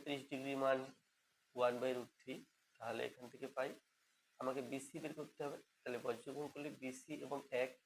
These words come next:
তাহলে এটা হলো বিসি সমান এবি root three সমান এবি for forty meter,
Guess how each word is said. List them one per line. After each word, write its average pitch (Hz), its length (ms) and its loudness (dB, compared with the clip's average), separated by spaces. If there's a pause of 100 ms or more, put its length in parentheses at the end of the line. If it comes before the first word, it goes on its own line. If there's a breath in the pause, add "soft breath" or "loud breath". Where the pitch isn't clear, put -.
তাহলে 123 200 -4
এটা 120 140 -8
হলো 127 180 -2
বিসি 120 280 -12 (920)
সমান 120 280 2 (1160)
এবি 139 240 2 (200)
root 120 240 -6
three - 220 -20 (3750)
সমান 127 260 6 (560)
এবি 143 200 4 (120)
for 143 160 6 (120)
forty 123 280 -4
meter, 156 220 -4